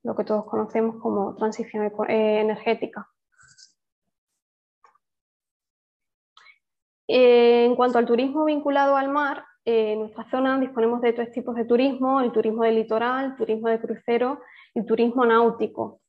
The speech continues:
Eh, la provincia de Cádiz, en relación con el turismo del litoral, tuvo durante dos mil veinte un total de, de dos millones trescientos mil, eh, turistas aproximadamente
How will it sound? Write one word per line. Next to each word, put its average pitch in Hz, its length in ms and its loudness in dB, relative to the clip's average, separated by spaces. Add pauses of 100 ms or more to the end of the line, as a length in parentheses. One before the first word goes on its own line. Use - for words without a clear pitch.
(1160)
Eh, 233 200 6
la 220 120 2
provincia 233 360 4
de 277 140 2
Cádiz, 285 460 2
en 226 160 0
relación 220 340 -2
con 247 160 0
el 247 60 -4
turismo 247 600 -2
del 247 160 2
litoral, 254 500 -2 (380)
tuvo 269 200 4
durante 226 460 -2
dos 208 160 -6
mil 247 160 -4
veinte 254 440 -2
un 240 140 -2
total 233 360 -2
de, 226 580 0
de 220 140 0
dos 220 200 -4
millones 233 720 -4 (320)
trescientos 220 540 -2
mil, 233 380 0
eh, 220 260 0
turistas 233 380 0
aproximadamente 233 960 -2